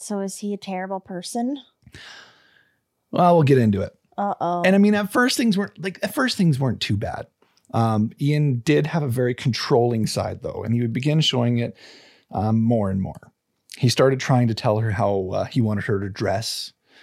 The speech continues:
Speaker 2: and present herself. He wanted her to be more sexy.
Speaker 1: Oh, wow.
Speaker 2: Um, which, I mean, in itself isn't too harmful. If it's a
Speaker 1: No.
Speaker 2: conversation between two consenting people, exploring their sexuality together,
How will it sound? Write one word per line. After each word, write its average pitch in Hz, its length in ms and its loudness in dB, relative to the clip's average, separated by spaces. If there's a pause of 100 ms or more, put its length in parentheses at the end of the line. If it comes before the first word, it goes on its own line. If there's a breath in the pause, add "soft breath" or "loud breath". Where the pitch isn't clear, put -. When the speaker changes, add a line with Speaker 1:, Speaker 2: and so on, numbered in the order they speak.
Speaker 2:
and 107 120 -2
present 101 380 -2
herself. 98 400 -4
He - 80 -4
wanted 107 220 0
her 101 140 -2
to 98 80 -6
be 101 280 -6 (360 loud breath)
more 98 400 0 (160 soft breath)
sexy. - 840 -2 (240)
Speaker 1:
Oh, 226 280 0
wow. 160 440 0 (220)
Speaker 2:
Um, 101 500 0 (120)
which, - 220 0
I 302 80 -2
mean, 403 200 -2
in 262 180 0
itself 208 460 2
isn't 151 260 0
too 127 160 2
harmful. 120 560 0
If 285 120 0
it's 403 100 -2
a 392 40 -2
Speaker 1:
No. 392 60 -2
Speaker 2:
conversation 131 640 0
between 107 300 -2
two 104 180 -4
consenting 92 380 -4
people, 123 400 -2
exploring 98 360 -4
their 92 80 -6
sexuality 123 640 0
together, 113 560 -2